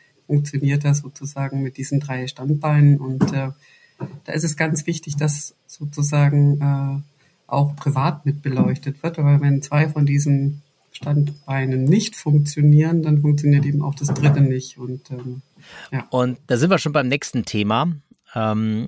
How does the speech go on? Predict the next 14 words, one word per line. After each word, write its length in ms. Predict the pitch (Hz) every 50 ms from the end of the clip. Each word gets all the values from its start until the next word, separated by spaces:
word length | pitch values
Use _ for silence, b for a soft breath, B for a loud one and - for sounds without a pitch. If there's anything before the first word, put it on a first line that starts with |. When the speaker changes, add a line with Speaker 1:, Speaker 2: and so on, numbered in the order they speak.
| - -
Speaker 2:
ein 180 | - 104 101 -
Thema, 320 | - 117 117 117 113 113
das 260 | 98 - 101 - -
ja 220 | - 113 107 110 -
auch, 300 | 110 113 113 - - _ _ _ _ _ _ _ _ _ -
ähm, 480 | 110 104 104 101 104 104 107 110 113 107
sehr, 520 | 95 - 110 104 104 107 110 107 107 104 - b b b b b b b b b b _ _
äh, 180 | - 107 107
prägend 540 | 104 - - - 104 110 131 131 131 127 -
für 160 | - - 107
dich 180 | 98 98 87 -
steht, 400 | - - 104 104 113 123 - -
nämlich 320 | 117 107 107 107 104 -
Networking. 840 | - 107 123 131 123 113 110 104 98 - - 104 92 90 85 85